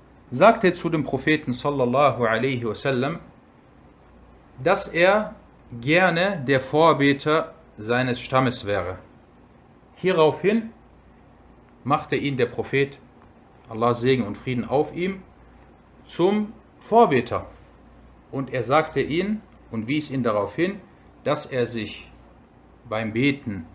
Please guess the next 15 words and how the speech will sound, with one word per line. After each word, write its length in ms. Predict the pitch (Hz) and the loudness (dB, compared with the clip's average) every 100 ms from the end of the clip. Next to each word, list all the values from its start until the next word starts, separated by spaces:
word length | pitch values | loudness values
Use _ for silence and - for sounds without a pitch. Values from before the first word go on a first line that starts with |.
| - - - - - - - | -20 -20 -20 -20 -20 -20 -8
an 180 | 123 131 | -4 -4
die 120 | 123 | -4
Schwächsten 720 | - 170 185 - - 160 156 - - - - - - - - | -2 0 0 -4 -8 -8 -8 -10 -20 -20 -20 -20 -20 -20 -8
halten 440 | 135 147 143 117 | -2 -2 -2 -4
soll. 260 | 107 95 90 - - _ - - - - - - - - | -2 -2 -4 -16 -20 _ -20 -20 -20 -20 -20 -20 -20 -4
Und 440 | 185 262 269 247 - - - - - - - - - - - - - - | 2 4 2 -2 -12 -20 -20 -20 -20 -20 -20 -20 -20 -20 -20 -20 -20 -8
er 180 | 135 139 | -2 0
empfahl 600 | 139 123 - 170 170 - | 0 -2 2 4 4 2
ihn, 300 | 175 202 196 - - - _ - - - | -4 -6 -8 -16 -20 -20 _ -20 -20 -6
dass 220 | 123 131 | -4 -2
er 160 | 139 98 | -4 -2
einen 280 | 127 127 120 | 0 0 0
Gebetsrufer 1040 | 117 127 170 170 - 131 131 151 170 170 | 0 2 2 2 -4 -4 -2 2 2 0
nehmen 480 | 117 117 147 156 127 | -2 0 2 2 0
soll, 360 | 117 143 180 | 4 4 4